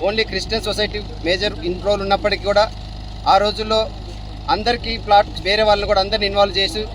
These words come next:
చేయటం జరిగింది. జ-, గ-, గడిచిపోయిన నలభై సంవత్సరాల్లో ప్లాట్ ఓనర్స్ అందరూ అమ్ముకొని ఇట్లా ట్రాన్సాక్షన్ జరగటం వల్ల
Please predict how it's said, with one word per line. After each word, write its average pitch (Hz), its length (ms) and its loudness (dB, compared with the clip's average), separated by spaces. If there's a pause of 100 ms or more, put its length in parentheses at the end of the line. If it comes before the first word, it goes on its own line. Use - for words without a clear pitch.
(220)
చేయటం 190 240 0
జరిగింది. 175 420 -2 (720)
జ-, 185 280 2
గ-, 180 300 4
గడిచిపోయిన 214 440 0
నలభై 196 320 2
సంవత్సరాల్లో 208 520 2
ప్లాట్ 196 300 4
ఓనర్స్ 202 300 0
అందరూ 190 340 2
అమ్ముకొని 196 420 -2
ఇట్లా 190 260 -2
ట్రాన్సాక్షన్ 185 520 0
జరగటం 190 320 0
వల్ల 185 280 2